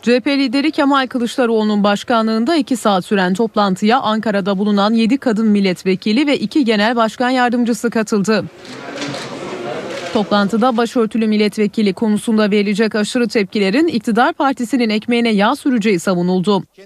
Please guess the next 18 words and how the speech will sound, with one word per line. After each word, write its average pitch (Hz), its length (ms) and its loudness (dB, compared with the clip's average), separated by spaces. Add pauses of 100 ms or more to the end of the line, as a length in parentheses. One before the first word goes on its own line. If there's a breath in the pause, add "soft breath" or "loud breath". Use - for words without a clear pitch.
Ayrıca 196 500 2
daha 220 260 0
önce 214 180 2
hacca 202 340 0
gitmiş 226 380 -2
milletvekillerinin 214 880 2
seçimlere 226 640 0
beş 254 220 -2
ay 247 140 2
kala 214 360 0
meclise 233 520 0
başörtüsüyle 254 760 0
girmesi 175 580 0
siyasi 202 560 0
bir 254 120 2
tuzak 277 440 0
olarak 180 400 0
değerlendirildi. 190 920 0